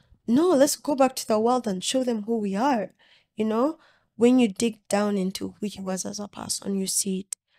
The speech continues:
come out. And then you see the people that aligned with him, the, the people that came up with, um,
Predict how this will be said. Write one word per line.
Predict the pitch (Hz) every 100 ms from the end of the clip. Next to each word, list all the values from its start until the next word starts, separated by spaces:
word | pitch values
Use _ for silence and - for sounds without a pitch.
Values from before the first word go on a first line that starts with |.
| _
come | - 208 196
out. | - -
And | 220
then | 226
you | 226
see | 220 - 240
the | 202
people | - 226 214 208
that | -
aligned | 185 190 196 208 196
with | 190 -
him, | 190 190 185 _ _ _ _ -
the, | 202 185 185 - -
the | 196
people | 202 214 214
that | 202 190 -
came | - 208 208
up | 196 196
with, | - 180
um, | 185 180 185 190